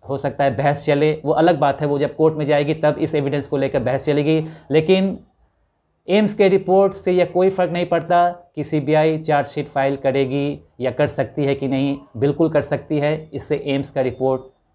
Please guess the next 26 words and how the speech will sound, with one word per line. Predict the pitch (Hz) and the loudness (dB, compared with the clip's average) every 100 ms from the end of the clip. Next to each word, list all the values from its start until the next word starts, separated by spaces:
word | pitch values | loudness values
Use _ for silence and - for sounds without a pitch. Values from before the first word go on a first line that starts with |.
| _ _ _ - | _ _ _ -10
बीच | 113 135 - | -4 -2 -2
में | 131 135 156 - _ _ 117 | -2 -2 -4 -12 _ _ -8
नहीं | 113 135 113 | -6 -6 -6
आएगा, | 98 98 101 127 120 | -6 -4 -2 -4 -2
ये | 123 | -4
उनका | 110 107 123 | -4 -6 -8
साफ-साफ | 113 104 87 117 110 | -6 -6 -6 -8 -10
कहना | 101 98 98 | -12 -14 -12
है। | 95 110 - _ _ _ _ - | -14 -18 -20 _ _ _ _ -6
तो | |
finally | 156 170 185 202 220 196 - - | 2 4 4 4 2 0 -6 -10
उनसे, | 170 185 180 160 156 | -6 -2 -2 -4 -2
अ, | 147 143 | 0 0
जब | 156 | 0
पूछा | 160 160 170 | 0 0 0
गया | 160 170 | 2 2
कि | 165 165 | 2 0
finally | 139 156 156 165 170 | 0 0 2 2 2
आपका | 151 156 | 2 0
कमेंट्स | 151 151 151 - | -2 -2 -2 -2
क्या | 156 | 0
है, | 156 | 0
तो | 156 | -2
उन्होंने | 151 151 | -2 -2
कहा | 151 147 151 | -2 0 0
कि | 160 160 160 160 | 0 -2 -2 -8